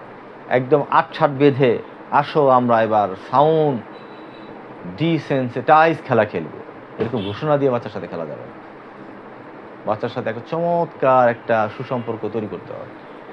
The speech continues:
সুসম্পর্ক তৈরি করে ধীরে ধীরে আস্তে আস্তে আগাইতে হবে। সে একটা বাচ্চা আসার পরই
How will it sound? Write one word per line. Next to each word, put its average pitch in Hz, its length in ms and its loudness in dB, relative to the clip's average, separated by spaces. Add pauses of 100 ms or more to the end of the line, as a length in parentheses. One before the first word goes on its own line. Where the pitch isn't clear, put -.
(420)
সুসম্পর্ক 120 380 -4 (100)
তৈরি 143 220 0
করে 139 180 0
ধীরে 127 260 0
ধীরে 113 180 -2
আস্তে 113 260 -4
আস্তে 147 240 -10 (100)
আগাইতে 101 340 -4
হবে। - 180 -12 (560)
সে 160 260 6 (540)
একটা 160 200 0
বাচ্চা 151 300 4
আসার 151 240 4
পরই 151 340 2